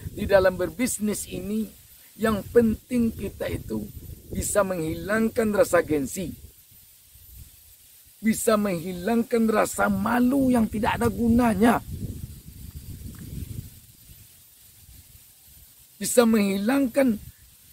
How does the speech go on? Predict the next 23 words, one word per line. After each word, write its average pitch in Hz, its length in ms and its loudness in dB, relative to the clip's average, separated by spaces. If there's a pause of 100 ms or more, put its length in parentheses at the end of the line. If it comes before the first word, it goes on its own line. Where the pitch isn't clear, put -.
(1120)
patah 180 380 0
hati, 233 320 2
patah - 240 -4
semangat. 165 480 -4 (880)
Orang 254 360 6
yang 240 160 6
mudah 233 320 4
patah 226 320 -2
semangat, 208 640 0 (560)
orang 262 320 2
yang 262 180 2 (140)
takut, - 560 0 (1300)
orang 254 320 2
yang 262 160 2
malu 285 560 2
aja 294 160 2
kerjanya 269 720 -2 (800)
untuk 220 320 -4
berjuang, 233 480 0
orang 277 320 4
yang 262 80 -2
punya 269 240 0
gengsi-gengsian, 240 960 2